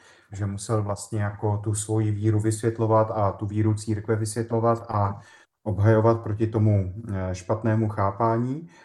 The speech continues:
ale hlavně musel, eh, v podstatě i, mm, trpět, mm, ně-, asi trojím vyhnanstvím.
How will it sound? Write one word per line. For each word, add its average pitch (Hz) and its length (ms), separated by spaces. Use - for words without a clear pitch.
ale 107 560
hlavně 107 320
musel, 107 720
eh, 95 40
v - 200
podstatě 104 460
i, 107 400
mm, 104 420
trpět, 107 600
mm, 95 480
ně-, 101 200
asi - 200
trojím 101 300
vyhnanstvím. 98 840